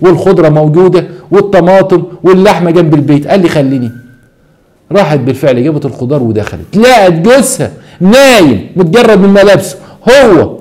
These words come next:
وامها ونايمين. من غير ما تعمل حاجه توجهت الى مركز شرطه البليانه، عملت محضر بيتهم جوزها وامها بالزنا. طبعا قضيه زي دي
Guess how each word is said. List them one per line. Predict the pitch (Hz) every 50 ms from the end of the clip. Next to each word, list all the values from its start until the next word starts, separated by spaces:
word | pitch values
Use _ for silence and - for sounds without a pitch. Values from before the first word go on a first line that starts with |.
| - - - _ _ _ _
وامها | - 170 202 220 226 226 233 285 311 302 285 311 311 254 - - - -
ونايمين. | 180 190 185 185 175 156 147 139 120 95 80 - - - - - _ _ _ _ _ _ _ _ _
من | 180 190 196
غير | 185 208 233 202
ما | 190
تعمل | - - 202 190 180 170 143
حاجه | - 151 175 196 208 202 214 - -
توجهت | - 160 156 151 139 131 151 180 151 127 120 -
الى | - 151 139 131
مركز | 143 180 156 151 - 135 117
شرطه | - - 175 175 - 120 175
البليانه، | 175 165 143 175 170 170 180 202 226 240 233 233 - - - -
عملت | - 180 208 233 240 214 196 180 180 170 175 -
محضر | 196 214 208 175 165 143 165
بيتهم | 147 147 165 160 160 165 233 226 202 202 190 196 180
جوزها | 226 233 214 - - 175 196 214
وامها | 233 277 311 302 302 302 277 277 311 311 - - - - - - _ _ _ _ _ _ _ _ _ _ _ _
بالزنا. | 139 156 143 127 135 151 131 101 82 - - - - - _ _ _ _ _ _ _ _ _
طبعا | 147 135 123 120
قضيه | - 78 110 107 110 143 151 139 117
زي | 92 107 98 98
دي | 98 104 123 143